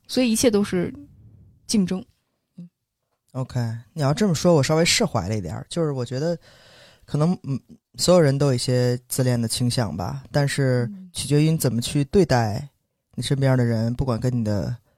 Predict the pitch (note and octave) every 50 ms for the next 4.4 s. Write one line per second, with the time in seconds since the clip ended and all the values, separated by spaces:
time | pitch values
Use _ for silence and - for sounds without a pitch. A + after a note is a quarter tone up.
0 | _ - - - C#3+ B2+ B2 B2 - C3 B2 B2 - A#2 A2+ A#2+ - - B2+ A#2+
1 | A2+ G#2+ G#2 G2+ A2 - B2+ B2 B2+ B2 - - G#2 A2+ B2 A2+ D#2+ G#1 - -
2 | - D3 - _ - - - A3+ A3+ B3 - F#3+ G3 G#3+ C#4+ D4 C4+ G#3+ G#3+ F#3
3 | F#3+ F#3 A3 C#4 C#4 - - - F#3+ A3+ - G3 A#3+ C4 C4+ _ _ _ _ _
4 | _ _ - F#3+ F3 E3+ D#3+ D#3+